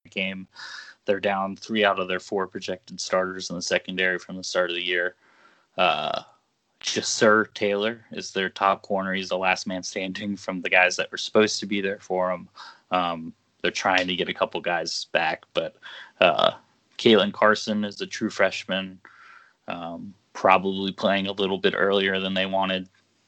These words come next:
um, kinda like Dorian Strong, I would say, for Virginia Tech. It's starting a free safety, Nick Anderson, who is from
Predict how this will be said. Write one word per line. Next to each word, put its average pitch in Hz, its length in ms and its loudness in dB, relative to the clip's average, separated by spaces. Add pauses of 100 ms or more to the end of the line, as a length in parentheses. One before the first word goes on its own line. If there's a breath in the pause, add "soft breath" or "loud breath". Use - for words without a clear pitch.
(240)
um, 87 260 -6
kinda 90 240 0
like 90 140 -6
Dorian 90 280 -2
Strong, 92 340 2
I 95 120 0
would 95 120 -4
say, 101 160 0
for 98 160 -10
Virginia 95 320 -6
Tech. - 320 -4 (760 loud breath)
It's 110 180 -6
starting - 280 6
a 92 140 -2 (180)
free 113 180 4
safety, 98 440 0
Nick 95 240 0
Anderson, 104 680 0 (640 soft breath)
who 95 160 0
is 92 200 -2
from 90 540 -4